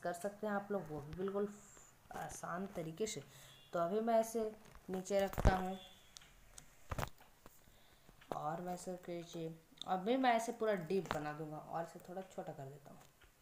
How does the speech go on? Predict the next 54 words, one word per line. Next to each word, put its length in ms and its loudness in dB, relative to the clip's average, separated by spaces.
अब 180 -4
आप 140 2
ये 100 2
देख 200 4
सकते 240 0
हैं, 60 10
मैं 140 2
इसे 160 2
right 260 0
कर 160 0
देता 240 0
हूँ। 120 2
अब 140 4
आप 160 4
लोग 120 0
को 60 0
इसी 160 -4
पे 80 -4
click 260 -2
करना 200 4
है 80 0
और 140 6
आप, 160 6
आप 160 6
लोग 140 2
को 100 2
color 240 8
पे 120 4
आना 200 6
है 140 0
और 120 -6
कलर 160 8
पे 120 4
आने 160 8
के 100 2
बाद 180 8
आप 160 6
लोग 100 -2
को 100 2
black 320 2
color 140 2
select 340 -4
कर 80 -2
कर 140 2
इसे 180 2
right 260 2
कर 140 -6
देना 240 -10
है। 100 -14
उसके 180 0
बाद 140 10
आप 180 6
लोग 160 4
को 100 2